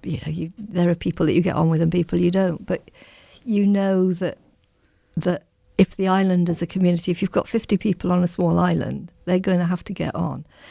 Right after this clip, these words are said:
Just things like you've all, somebody's got to turn up when the plane comes in because you need a fire engine there to, before it can land. So you need,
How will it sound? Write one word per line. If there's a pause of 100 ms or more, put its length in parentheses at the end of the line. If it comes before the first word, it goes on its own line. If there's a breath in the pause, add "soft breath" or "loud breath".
Just
things
like (500 soft breath)
you've
all,
somebody's
got
to
turn
up
when
the
plane
comes
in
because
you
need
a
fire (100)
engine
there
to, (580)
before
it
can
land.
So (440 loud breath)
you
need,